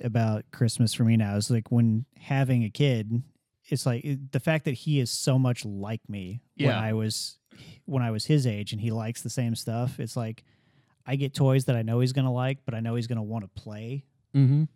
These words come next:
Speaker 1: So I'm like, "It's pretty awesome. Let's play." Like, you know, <laughs> it's
Speaker 2: Yeah.
Speaker 1: like, "You want Legos? Sure, I'll get Legos. Why not? Nerf guns?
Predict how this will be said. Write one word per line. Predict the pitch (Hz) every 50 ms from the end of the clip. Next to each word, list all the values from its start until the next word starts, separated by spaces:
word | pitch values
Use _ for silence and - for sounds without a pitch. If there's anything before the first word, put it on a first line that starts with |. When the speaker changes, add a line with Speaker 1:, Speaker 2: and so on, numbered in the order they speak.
| _ -
Speaker 1:
So | - - 123
I'm | 113 107
like, | 107 104 95 95 - _
"It's | _ - _ _ _ _ _ _ _ _ _ _ -
pretty | - 139 123
awesome. | 117 120 120 117 - - 110
Let's | 107 107 -
play." | - 127 117 110 104 104 107 - _ -
Like, | 180 151 160 180
you | 175
know, | 175 165 -
<laughs> |
it's | 214 208 143 175
Speaker 2:
Yeah. | 175 139
Speaker 1:
like, | 107 - - - - - - - - -
"You | 139 143
want | 143 143 139 120
Legos? | 120 127 143 151 165 185 214 214 - - -
Sure, | - - 349 403
I'll | 359 202
get | 147 120
Legos. | 110 117 120 120 165 208 240 190
Why | 214 233 240
not? | 247 277 240 156 113 -
Nerf | 170 147 127 208 170 175 180 147
guns? | - 208 208 226 240 254 -